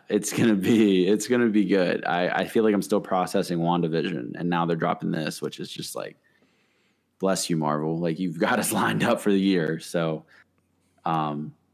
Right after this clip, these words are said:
but Justice League, I'm, I'm excited. I'll have to get H B O Max. Uh,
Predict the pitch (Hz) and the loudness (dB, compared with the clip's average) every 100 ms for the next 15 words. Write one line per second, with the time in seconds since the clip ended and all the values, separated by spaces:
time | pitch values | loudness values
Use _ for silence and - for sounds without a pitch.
0 | - 98 123 139 - - 151 135 120 113 | -6 -2 0 0 -2 -2 2 2 2 0
1 | 120 - 113 - 95 87 85 98 113 113 | 0 0 -4 -2 0 2 2 2 0 0
2 | 95 90 85 85 80 76 64 - - - | 2 2 0 -2 0 -2 -4 -6 -14 -18
3 | - 85 78 | -10 -4 -2